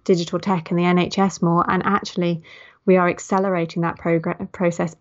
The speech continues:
exponentially at the moment as people are embracing new ways of working to deal with the challenges that are coming ahead. So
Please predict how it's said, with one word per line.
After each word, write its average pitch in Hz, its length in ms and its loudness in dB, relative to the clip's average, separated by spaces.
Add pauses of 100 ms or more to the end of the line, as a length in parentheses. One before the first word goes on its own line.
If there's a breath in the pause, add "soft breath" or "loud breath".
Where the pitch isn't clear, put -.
exponentially 180 800 2
at 165 100 0
the 170 60 2
moment 170 380 4
as 170 100 -2
people 180 360 0
are 170 160 6
embracing 170 560 2
new 175 200 6
ways 175 300 2
of 170 140 -2
working 170 640 0 (560 loud breath)
to - 100 -4
deal 175 220 4
with 170 100 0
the 175 80 0
challenges 170 520 0
that - 120 -6
are 165 40 -8
coming 170 300 0
ahead. 170 380 0
So 180 240 0